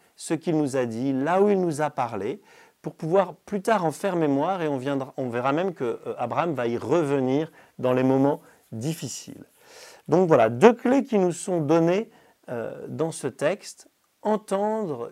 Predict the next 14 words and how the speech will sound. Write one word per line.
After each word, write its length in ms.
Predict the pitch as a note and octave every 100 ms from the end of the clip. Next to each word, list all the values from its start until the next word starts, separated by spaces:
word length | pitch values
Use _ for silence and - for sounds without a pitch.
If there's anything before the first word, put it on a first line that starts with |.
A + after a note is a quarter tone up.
| -
que 100 | -
l'appel 480 | C#3 D3 E3 F3+ F#3+
de 100 | D#3
Dieu 160 | C3+ D3+
pour 180 | C#3+ D#3
nous 100 | E3
est 40 |
quelque 280 | D3 B2+ C#3
chose 320 | - E3 B2
de 80 | A#2
grand 460 | G2+ F#2 A#2 A2+ _ _
et 80 | -
le 140 | A#2+ A#2
désirer. 720 | G#2 D#3+ D3 A#2+ A2 F2+